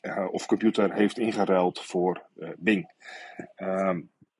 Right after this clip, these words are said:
dat heeft ook helemaal nog niet zoveel zin, eh, want Bing Chat is alleen nog maar op aanvraag beschikbaar. En ja, daar zit gewoon een giga wachtlijst op. Ehm, dus dat is één probleem, dat is, eh, of één oorzaak waarvan ik denk van, nou ja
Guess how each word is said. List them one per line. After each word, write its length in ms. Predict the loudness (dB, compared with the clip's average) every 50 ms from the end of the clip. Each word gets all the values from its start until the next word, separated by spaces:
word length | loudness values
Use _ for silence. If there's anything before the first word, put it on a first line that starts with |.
| _ _ _ _ _ _ _ _ _ _ -2
dat 140 | 2 6 8
heeft 220 | 8 8 8 6
ook 80 | 2 6
helemaal 360 | 8 8 8 8 6 4 2
nog 120 | 2 2
niet 140 | 2 0 0
zoveel 220 | 0 0 0 0
zin, 320 | 4 4 4 4 4 2 -4 -10 -20 _ _ _ _ -20
eh, 540 | -12 -4 -2 0 2 2 2 2 2 0 -2 -4 -4
want 240 | -6 -6 -6 -6 0
Bing 200 | 0 0 0 0 0
Chat 400 | 4 4 4 4 4 0 -14 -18 _ _ -20 -20 -20 -20 -20 -20 -20 -20 _ -4
is 400 | -2 0 0 0 -2 -4 -4 -4
alleen 240 | 0 0 0 0 0
nog 120 | -4 -4
maar 420 | 0 0 2 2 0 -2 -6 -14 -16 -20 -20 -20 _ _
op 260 | -6 -4 -4 0 4
aanvraag 520 | 2 2 2 2 -2 -4 -4 -4 -4 -6 -6
beschikbaar. 680 | -6 -2 0 0 0 2 4 4 4 4 2 -2 -14 -10
En 580 | -6 -2 0 0 0 0 -2 -4 -6 -8 -10 _ _ _ _ _ _ _ _ _ _ _ _ _
ja, 240 | 2 4 4 4
daar 120 | 4 0 -6
zit 120 | -6 -8
gewoon 160 | -6 -6 -6
een 60 | -6 -4
giga 320 | -4 -4 -4 -2 -4 -2
wachtlijst 520 | -2 -2 -4 -4 -6 -6 -6 -6 -6 -10
op. 180 | -14 -14 _ _ _ _ _ _ _ _ _ _ _ _ _ _ _ _ _ _ _ _ _ _ _ -20 _ _ _ _ _ _ _ _ _ _ _ -12
Ehm, 300 | -8 -6 -4 -2 -2 -4
dus 160 | -4 -6 0 6
dat 160 | 6 6 8
is 60 | 8
één 200 | 8 8 8 8
probleem, 480 | 8 8 8 10 10 8 8 6 0 -2
dat 160 | -4 -4 -4
is, 200 | -6 -6 -6 -10
eh, 360 | -8 -8 -6 -6 -6 -4 -6
of 120 | -6 -6
één 300 | -6 -6 -4 -4 -4 -6
oorzaak 520 | -4 -4 -4 -4 -2 2 4 4 4 4 0
waarvan 360 | -4 -4 -4 -4 -6 -6 -6
ik 180 | -8 -8 -6 -6
denk 320 | -4 -4 -4 -6 -10 -12
van, 140 | -14 -10 -6
nou 120 | -4 -2
ja 340 | -2 0 0 0 -2 -4 -6